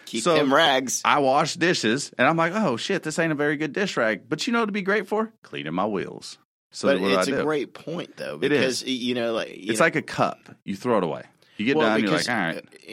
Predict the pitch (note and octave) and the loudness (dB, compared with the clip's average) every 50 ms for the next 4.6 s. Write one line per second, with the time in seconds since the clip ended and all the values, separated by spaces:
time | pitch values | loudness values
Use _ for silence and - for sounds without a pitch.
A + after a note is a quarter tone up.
0 | G2 - A2+ C3 B2+ G2+ G#2 C3 B2 A2+ A#2+ D3+ - C#3+ A#2 F2 E2 E2 E2 A#2+ | -14 -10 -8 -6 -6 -4 -4 -2 -2 -2 -2 -4 -4 -6 -6 -6 -6 -8 -8 -8
1 | D3+ E3 A2 F#2 F#2 A2 B2 - - - - _ - E2+ G2+ - - - E2 F#2 | -8 -8 -8 -10 -10 -10 -12 -12 -16 -16 -18 _ -16 -14 -12 -12 -12 -12 -14 -14
2 | - - F2 - G2 G2 F2+ D#2+ D2 C2+ C2 D2 - F#2+ G2+ - - F#2+ F2 - | -14 -16 -14 -10 -10 -10 -10 -10 -14 -16 -16 -14 -14 -12 -10 -10 -10 -10 -10 -10
3 | - E2+ - - E2+ E2 - G2+ F2+ F#2 F2 E2+ F2 F#2+ - D3+ - - G2+ - | -12 -12 -12 -12 -14 -12 -10 -10 -10 -8 -10 -10 -8 -10 -8 -8 -10 -10 -10 -12
4 | - - - D3 - - G#2 G2 - - G2 F2 | -14 -14 -14 -14 -10 -10 -10 -10 -10 -10 -10 -10